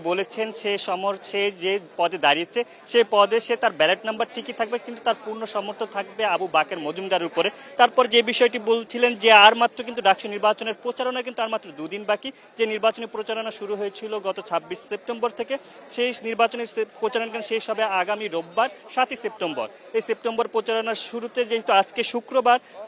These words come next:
হ-, হলগুলো খোলা আছে, কিন্তু যে ক্যাম্পাস বন্ধ আছে, ক্যাম্পাসের যে আবাসিক অনাবাসিক শিক্ষার্থীদের পদচারণা কম হয়, কিন্তু আজকের যে প্রার্থীরা আছে তারা কিন্তু হল কেন্দ্রিক প্রচারণা চালাচ্ছেন। হলে আজকে জুম্মার নামাজের পর কিন্তু আমরা প্রচারণার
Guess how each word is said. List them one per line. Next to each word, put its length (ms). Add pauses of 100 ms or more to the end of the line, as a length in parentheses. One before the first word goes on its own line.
(120)
হ-, 480
হলগুলো 520
খোলা 300
আছে, 320
কিন্তু 240
যে 140
ক্যাম্পাস 480
বন্ধ 240
আছে, 240
ক্যাম্পাসের 540
যে 100 (340)
আবাসিক 400
অনাবাসিক 320
শিক্ষার্থীদের 680
পদচারণা 480
কম 260
হয়, 160
কিন্তু 300
আজকের 380
যে 80
প্রার্থীরা 460
আছে 200 (260)
তারা 160
কিন্তু 240
হল 260
কেন্দ্রিক 360
প্রচারণা 360
চালাচ্ছেন। 500 (300)
হলে 340
আজকে 300
জুম্মার 300
নামাজের 380
পর 240
কিন্তু 360
আমরা 220
প্রচারণার 580